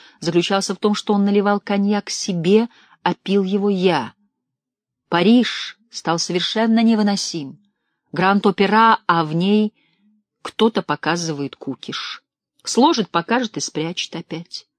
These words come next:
Сложит, покажет. "Я хочу сказать правду", бормотал я, когда день уже разлился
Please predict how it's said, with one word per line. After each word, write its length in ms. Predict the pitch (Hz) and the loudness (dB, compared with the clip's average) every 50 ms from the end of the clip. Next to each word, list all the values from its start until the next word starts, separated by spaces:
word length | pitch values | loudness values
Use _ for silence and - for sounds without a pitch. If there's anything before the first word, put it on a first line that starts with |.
| _ _ | _ _
Сложит, 480 | - - - 196 233 262 226 185 - _ | -6 -2 2 4 4 4 2 -2 -8 _
покажет. 600 | _ 165 - - 165 180 202 202 175 - _ - _ _ _ _ _ _ _ _ _ _ _ _ _ _ | _ -6 -4 -2 -2 -2 -2 -2 -6 -10 _ -20 _ _ _ _ _ _ _ _ _ _ _ _ _ _
"Я 140 | 196 208 214 | 0 0 2
хочу 240 | 247 247 - 285 | 0 0 0 0
сказать 360 | 254 - - 269 262 294 285 - | -2 0 0 2 2 2 0 2
правду", 460 | - 320 302 285 233 175 160 147 - - - - 185 - | 0 2 2 2 2 2 0 0 0 -4 -14 -18 -8 0
бормотал 480 | - 202 196 196 - - 208 196 196 | 2 4 4 4 2 2 0 0 2
я, 180 | 190 202 208 208 | 2 2 2 2
когда 300 | - 190 190 165 170 165 | 0 -2 0 2 0 2
день 240 | 160 165 180 180 175 | 4 2 2 2 2
уже 180 | 165 160 165 | 0 0 0
разлился 800 | 160 160 156 151 143 151 160 165 170 165 160 - - - 151 147 | 2 2 0 0 -2 -2 0 0 0 0 0 -4 -6 -6 -8 -12